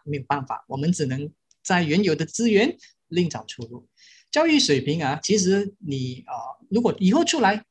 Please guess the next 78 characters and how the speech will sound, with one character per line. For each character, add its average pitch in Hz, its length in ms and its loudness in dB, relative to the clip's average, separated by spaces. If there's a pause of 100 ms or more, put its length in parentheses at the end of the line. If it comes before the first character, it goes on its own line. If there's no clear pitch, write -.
如 214 120 -4
果 240 80 -4
let's 254 120 0
say 240 160 0
你 165 160 -2
要 123 180 -6
上 165 300 -8
班 120 180 -10
的 117 140 -18
话， - 120 -20 (240)
在 240 140 2
职 240 200 -4
场 127 200 -6
里 117 100 -4
面 131 180 -2
啊， - 100 -14 (340)
它 226 220 2
就 254 280 -2
好 240 240 -6
像 185 240 -2
我 - 80 -4
们 240 120 -2
的 165 80 -2
护 226 260 2
身 185 300 2
符， 127 220 -2
哎， 127 120 -4 (400)
OK， 185 380 2
它 214 100 2
是 220 80 0
我 214 80 2
们 160 100 -2
的 185 80 2
护 - 280 0
照， 226 360 2
passport， - 520 2 (340)
它 - 100 -2
是 247 140 2
用 294 140 2
来 233 100 4
决 202 180 4
定 240 140 2
我 180 60 2
们 175 80 2
的 190 60 2 (120)
底 135 160 -2
线 185 260 2
的。 131 220 -6
比 - 80 -4
如 202 100 4
我 277 80 4
们 180 140 2
刚 240 180 0
才 208 180 0
有 170 200 0
提 - 160 -6
到 156 160 0
一 147 180 -2
个， 160 200 -4
就 156 120 -6
是 151 240 -4
如 294 80 -2
果 339 80 2
公 208 240 0
司 196 200 0
今 196 160 0
天， 175 200 2 (300)
好 233 100 -2
像 285 120 0
我， - 120 -2 (260)
我 151 100 2
的 175 80 0
公 175 200 0
司， 165 280 -8
我 135 120 -2
们 151 140 -4
要 190 60 0
请 - 200 -6